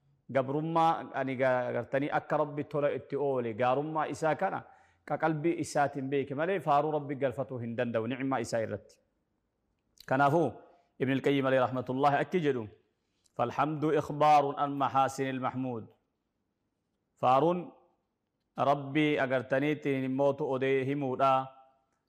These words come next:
Eh, wanni nam-, ka faarfamu suni gaarummaa isaa irraa himuudha. Maali wajji? Ma'a hubbihi wa ijlaalihi wa ta'ziimi. Isa guddisuu,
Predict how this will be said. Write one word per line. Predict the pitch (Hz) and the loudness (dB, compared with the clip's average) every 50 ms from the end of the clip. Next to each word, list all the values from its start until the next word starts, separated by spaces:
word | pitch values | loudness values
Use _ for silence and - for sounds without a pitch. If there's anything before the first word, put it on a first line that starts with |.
| _ _ - | _ _ -4
Eh, | 131 127 127 127 127 127 127 127 123 123 123 123 120 120 120 117 120 | 0 2 4 4 4 4 4 2 2 0 0 0 0 -2 -2 -2 0
wanni | 135 151 165 165 165 165 165 | 0 0 0 -2 -4 -4 -4
nam-, | 165 160 151 147 - - - | -4 -4 -4 -6 -8 -10 -6
ka | - 147 | -6 -2
faarfamu | - 160 151 156 151 151 - 151 147 151 147 | 2 4 4 4 4 2 -2 -4 -4 -4 -4
suni | 139 - 170 156 151 143 135 123 117 - - - 123 113 | -4 -2 -2 0 0 0 -2 -2 -4 -8 -12 -12 -6 0
gaarummaa | 131 127 127 127 131 139 156 160 165 165 160 151 | 2 4 4 4 4 2 0 -4 -2 -2 -2 -2
isaa | 110 143 - - 156 151 | -2 -4 -4 -4 -4 -2
irraa | 151 139 123 127 127 120 120 117 - - | -2 -2 0 0 0 0 0 -2 -4 -4
himuudha. | 143 147 151 147 139 127 123 117 117 110 104 - - - _ _ _ - | -2 -2 0 0 -2 -4 -4 -2 -2 -4 -4 -6 -12 -20 _ _ _ -6
Maali | 120 127 139 156 160 160 160 | 0 2 4 4 4 4 4
wajji? | 156 170 175 147 135 131 107 101 - _ _ _ _ _ _ - | 4 2 2 0 -2 -8 -8 -10 -12 _ _ _ _ _ _ -4
Ma'a | 123 131 135 135 123 | 0 2 2 2 2
hubbihi | - 165 175 170 151 143 160 156 151 151 147 | 2 0 -2 -2 -2 -2 0 0 2 2 0
wa | 143 139 143 | 0 0 0
ijlaalihi | 143 135 117 131 131 139 143 151 151 147 139 | 0 0 0 2 4 4 4 4 2 0 0
wa | 135 127 120 | -2 -2 -2
ta'ziimi. | - 117 113 113 113 110 104 110 117 | -4 -4 -6 -6 -6 -8 -10 -10 -10
Isa | 123 - 143 | -8 -4 -4
guddisuu, | 135 131 139 127 117 120 156 151 - 170 175 180 175 180 - | -4 -4 -4 -6 -2 -2 -2 -2 0 0 0 0 -2 -4 -6